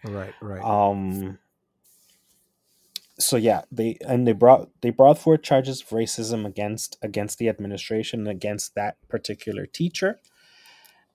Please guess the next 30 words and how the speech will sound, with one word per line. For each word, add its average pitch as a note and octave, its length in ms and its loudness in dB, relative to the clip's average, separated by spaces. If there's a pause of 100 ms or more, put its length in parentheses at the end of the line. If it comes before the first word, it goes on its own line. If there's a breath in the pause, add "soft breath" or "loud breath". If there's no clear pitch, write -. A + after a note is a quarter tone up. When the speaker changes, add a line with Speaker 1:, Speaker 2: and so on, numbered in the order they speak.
(120)
Speaker 2:
And, A2 840 -2 (100)
um, G2 880 -8 (1500)
they A2 100 -2
had A2+ 220 2
a A#2 40 2
protest C#3+ 680 2
on A2 140 0
the G#2+ 80 0
ninth A2 340 0
floor B2+ 320 2
of A#2 280 -6 (260)
now G#2+ 440 0
the G#2 140 -2
Hall A2+ 360 0
building G#2+ 380 -2
of G#2 140 -4
Concordia G#2 400 -6
University. G2+ 800 -6 (400 soft breath)
Back, G2+ 380 0 (140)
back A2 300 -2
in G#2+ 80 -2
the G#2 60 -4
day, G2+ 200 -2
it F#2+ 100 -4
was G2 160 -10
called F#2+ 340 -4
Loyola F#2+ 340 -2
Campus. - 640 -8 (220 loud breath)
Speaker 1:
Mm-hmm. G2 220 -14 (500 loud breath)
Speaker 2:
And, G#2 600 -2